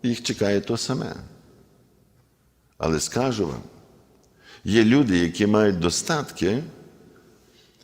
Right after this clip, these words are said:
вони скорше попадуть до Царства Божого, як бідні. Бо ці люди, маючи ресурс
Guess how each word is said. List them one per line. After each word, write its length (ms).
вони 240
скорше 540
попадуть 600
до 120
Царства 460
Божого, 400
як 140
бідні. 580
Бо 140
ці 240
люди, 480
маючи 420
ресурс 760